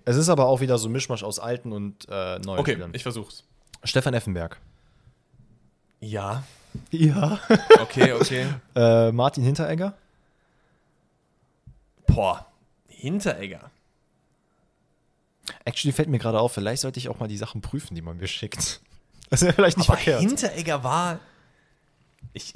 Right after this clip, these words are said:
Speaker 2: für mich ist Hinteregger halt nur Österreich und Frankfurt. Ehrlich gesagt. Mach noch einen dritten.
Speaker 1: Max Kruse.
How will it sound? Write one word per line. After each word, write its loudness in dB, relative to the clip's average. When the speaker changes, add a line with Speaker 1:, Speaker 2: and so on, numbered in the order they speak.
Speaker 2:
für -8
mich -4
ist -4
Hinteregger 0
halt -2
nur -2
Österreich -4
und -12
Frankfurt. -10
Ehrlich -14
gesagt. -12
Mach 0
noch 0
einen 0
dritten. -6
Speaker 1:
Max -8
Kruse. -8